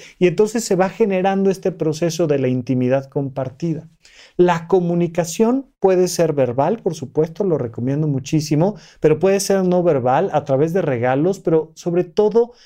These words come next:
a través de actitudes.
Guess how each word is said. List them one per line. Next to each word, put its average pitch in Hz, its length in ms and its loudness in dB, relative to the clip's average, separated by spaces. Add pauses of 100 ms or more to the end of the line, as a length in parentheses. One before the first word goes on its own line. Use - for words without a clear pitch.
(140)
a 156 160 -2
través 165 400 2
de 175 240 0
actitudes. 160 1300 -2